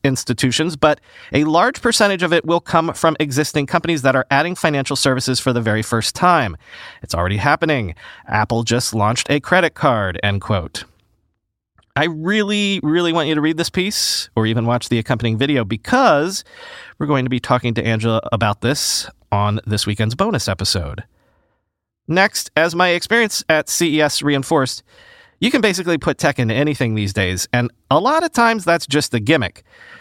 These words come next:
But sometimes it can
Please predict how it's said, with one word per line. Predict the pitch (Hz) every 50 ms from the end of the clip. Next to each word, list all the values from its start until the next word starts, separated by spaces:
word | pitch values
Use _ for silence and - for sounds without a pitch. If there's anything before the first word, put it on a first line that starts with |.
| - - - _ _ _ _
But | 151 - -
sometimes | - 254 277 254 247 220 196 190 175 175 175 - - - - - - _ _ _ _ _ _ _
it | 147 143 -
can | - 160 151 143 143 139